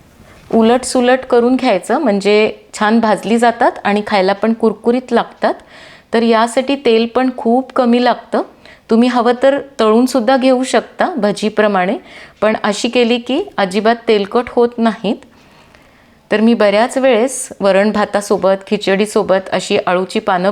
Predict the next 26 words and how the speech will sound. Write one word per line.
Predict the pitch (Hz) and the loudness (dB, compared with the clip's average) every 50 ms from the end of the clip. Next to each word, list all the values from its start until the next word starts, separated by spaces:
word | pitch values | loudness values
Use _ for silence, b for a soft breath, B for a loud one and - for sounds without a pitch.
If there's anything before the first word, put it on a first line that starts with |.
| 202 | 0
बनवते. | 214 208 202 190 165 - - 202 262 - - | 0 0 0 0 -2 -2 -4 -4 -4 -4 -6
फार | - - 233 220 226 233 254 247 233 - | -8 -6 -2 0 0 0 0 0 -4 -4
याला | 233 208 202 208 202 190 | -2 0 0 0 0 0
बनवायला | 202 196 190 196 202 208 214 220 | 0 0 0 2 2 2 2 0
वेळसुद्धा | 196 196 190 196 214 214 - 214 165 - - 208 233 | 0 0 0 0 0 0 -2 -4 -2 -2 0 0 2
लागत | 240 233 208 185 - 226 233 - - | 2 2 0 0 -2 -4 -4 -4 -4
नाही. | 254 262 240 - - 214 339 427 - b b b b b _ _ _ - | -4 -4 -4 -4 -4 -4 -4 -4 -8 b b b b b _ _ _ -4
दह्यासोबत | - 208 208 220 240 240 - 269 254 226 262 285 285 - | -2 0 2 2 2 2 2 0 2 2 2 0 0 0
किंवा | - 240 226 220 | 0 2 2 2
चिंचेच्या | 220 - 226 208 202 196 214 208 - 220 214 | 2 2 0 0 0 0 -2 0 0 0 0
चटणीसोबत | 214 202 - - 214 220 - 214 214 214 214 - | -2 -2 -2 -2 -2 0 0 0 0 -2 -2 -2
खायला | - 220 196 196 202 | -2 0 0 2 0
एकदम | - - 180 175 175 196 233 240 | 0 -2 -4 -4 -2 0 0 2
मस्त | 240 226 214 220 220 - - _ - 254 | 2 2 0 0 -2 -6 -10 _ -2 0
लागतात. | 254 240 214 - - - 214 302 392 - - b b b b b b b _ _ - | 2 2 0 -2 -4 -4 -2 -2 -4 -4 -12 b b b b b b b _ _ -2
तर | 208 214 - | -2 -2 -2
आजचा | - 185 180 - - 240 226 | -2 -4 -6 -4 -2 -4 -2
हा | 220 247 226 | 0 -2 -2
व्हिडिओ | 202 220 214 202 226 | 0 0 2 2 2
आवडला | 240 - 202 180 196 196 214 220 220 | 2 2 2 0 0 2 2 2 0
असेल | 214 220 - 226 247 285 277 - | 0 0 0 0 0 0 0 -2
तर | 220 | -2
एक | 214 - - 202 196 - 202 | -2 -2 -2 -4 -4 -2 0
लाईक | 208 202 196 220 214 - | 0 2 0 0 0 -2
अवश्य | 220 196 196 214 220 - - 254 | -2 0 0 -2 -2 -2 -4 -4
करा. | 254 254 247 220 214 247 | 0 0 2 2 2 0